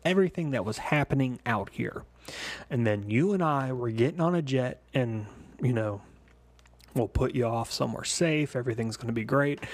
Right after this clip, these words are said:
There's a memo from Dwyer talking about the transport of Jones, um, a-, and this is coming f-, no, it's a C I A memo from headquarters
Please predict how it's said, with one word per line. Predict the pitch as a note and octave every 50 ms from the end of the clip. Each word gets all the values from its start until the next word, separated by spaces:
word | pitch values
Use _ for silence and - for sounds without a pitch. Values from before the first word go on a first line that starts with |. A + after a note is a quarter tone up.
| - - - - -
There's | - C3+ B2 A#2+ A2 A#2+
a | A2+ A2+ A2+
memo | A2 A2+ A#2 B2+ D3 D#3 D#3+ D3+ D3 C#3 C#3 C3+ C3
from | A#2+ - C3 A#2+ A2+ A2
Dwyer | G#2+ A#2+ A#2 D3+ D#3+ F#3 G3 F#3+ F#3+ F3+ F3+ E3+ E3+ D#3+ - -
talking | - - C3 B2+ - C#3 B2+
about | B2+ A#2 A#2+ A2 -
the | - B2+
transport | - - - - D#3 D3+ D3+ D3+ - - - - - C#3 C3+ C#3 - - -
of | B2+ A2+ A2 A2+ A#2
Jones, | A#2 A#2 C3+ D3 D3+ D3+ C#3+ C#3+ C#3 C#3 C3+ C3+ B2+ - - - - - - - - - - -
um, | - A#2+ A#2 A2+ A2 G#2+ G#2+ G#2 G#2 G2+ G#2 G2+ G2+ G#2 G#2+ - - - _ _ - -
a-, | C3 B2 - - -
and | C3+ A#2+ A2+ A2+
this | A#2+ A2+ - -
is | A#2+ -
coming | - - - F3 F3+ F3+ E3+ D3+
f-, | - - - - -
no, | - C3 A2+ A2 G#2+ F#2
it's | - C3+ A#2 -
a | B2+ A2+ A2+ A2+
C | - - - - F#3+ F#3+
I | F3+ E3+ D#3+
A | D3+ C#3+ C#3+
memo | C3+ C3+ C3+ C3 C3 B2+ B2 A#2+ A#2
from | A#2 - - - C3+ B2 A2+
headquarters | A2+ - E3 E3+ E3 - - E3+ D#3+ D#3 D3+ D3 C#3 -